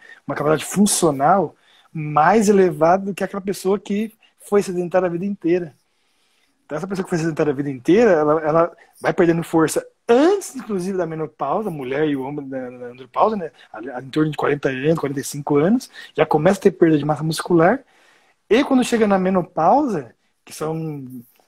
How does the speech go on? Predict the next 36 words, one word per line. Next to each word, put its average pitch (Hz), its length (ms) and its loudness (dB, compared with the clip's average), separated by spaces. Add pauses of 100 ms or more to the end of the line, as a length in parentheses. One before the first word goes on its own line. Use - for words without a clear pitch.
(120)
é, 127 160 -8
marcos, 123 560 2
assim, 175 260 -4
históricos, 170 640 -2
né, 151 180 -6
importantíssimo, 156 840 -6 (180)
a - 120 -8
queda 214 260 2
é 214 40 2
muito 220 580 2
mais 226 220 4
acentuada. 214 760 -6 (760)
Deixando 151 280 -12
essa 165 160 -12
pessoa 165 320 -4
ali 156 100 -2
próxima 160 420 0
dos 156 160 -8
cinquenta 156 400 -6
e 147 40 -6
poucos 131 320 -6
anos, 175 180 2
quase 160 180 2
sessenta 160 340 -4
anos, 180 440 0 (360)
já 165 380 4
com 233 180 -4
muita 208 420 0
debilidade, 202 760 -4
por 180 100 -8
exemplo, 175 140 -6
se 165 60 -6
ela 165 100 -2
não 160 160 -4
treinar, 185 460 -2
né? 127 200 -14